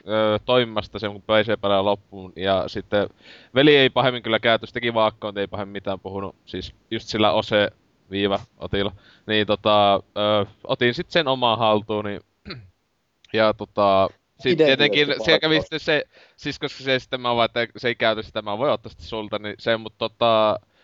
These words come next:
Speaker 1: tietenkin uudet boardit tuli, niin sehän ei kelvannut, siis mulla se tuli Ose väliviiva Ot, koska siellä ei pysty olemaan väliviivoja nimissä. Mitä vittua? Satan natsit. Mut tota, öö, niin sitten piti tehdä uusi accountti, joka on nykyään tämä,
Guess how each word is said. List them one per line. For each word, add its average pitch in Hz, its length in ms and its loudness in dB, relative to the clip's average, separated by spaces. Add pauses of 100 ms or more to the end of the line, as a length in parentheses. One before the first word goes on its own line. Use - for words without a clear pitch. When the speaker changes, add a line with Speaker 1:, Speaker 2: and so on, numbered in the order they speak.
(140)
Speaker 1:
tietenkin 135 240 2
uudet 147 280 2
boardit 120 400 0
tuli, 127 280 2
niin 107 220 -6 (300)
sehän 120 320 0
ei 131 80 0
kelvannut, 110 580 0
siis - 240 -10
mulla 110 280 -4
se 110 200 -20
tuli 123 160 -4
Ose 123 360 0 (420)
väliviiva 107 580 0
Ot, 107 260 -8
koska 104 300 -8
siellä 110 280 -2
ei 117 80 0
pysty - 340 -12
olemaan 101 220 -2
väliviivoja 85 640 -2
nimissä. 90 360 -14
Mitä 110 200 -16
vittua? 107 380 -14 (200)
Satan 110 360 -4
natsit. 101 340 -6 (400)
Mut 113 180 -10
tota, 117 420 2 (440)
öö, 120 440 6
niin 123 180 -4
sitten - 180 -12
piti 139 340 2
tehdä 135 180 2
uusi 120 220 -4
accountti, 113 640 -4
joka 107 180 -4
on 101 80 -4
nykyään 95 340 -8
tämä, 95 340 -4